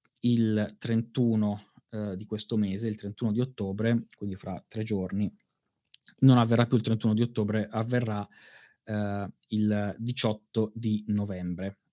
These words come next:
Eh, quindi il, il primo atto importante di questo, eh, primo ministro Rishi Sunak, ehm, è que-, stato quello di, ehm, spostare di, eh, venti giorni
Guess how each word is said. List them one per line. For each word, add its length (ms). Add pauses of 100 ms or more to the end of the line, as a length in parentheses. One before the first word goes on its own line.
Eh, 180
quindi 340
il, 120 (760)
il 120
primo 440
atto 500 (320)
importante 960 (1080)
di 200
questo, 640
eh, 200
primo 220
ministro 380
Rishi 240
Sunak, 580 (680)
ehm, 680 (800)
è 180
que-, 160
stato 300
quello 220
di, 300 (400)
ehm, 300
spostare 960
di, 360
eh, 340
venti 340
giorni 580